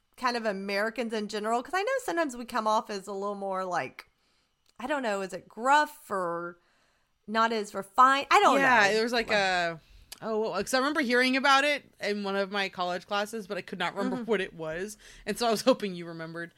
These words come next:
Speaker 2: It looks like with a quick Google search, it's very much our lack of manners.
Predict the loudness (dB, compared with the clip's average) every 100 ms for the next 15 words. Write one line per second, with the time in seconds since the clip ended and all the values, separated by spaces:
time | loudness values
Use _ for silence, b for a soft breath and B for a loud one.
0 | b b b b -8 -6 -2 0 2 0
1 | 0 -2 -2 0 0 0 -2 -2 -2 -2
2 | -2 -10 -2 0 2 2 0 -2 -4 -2
3 | 0 0 -2 -2 -6 -6 -8 -8 -8 -10
4 | -12 -16 -20 -20 -20 -20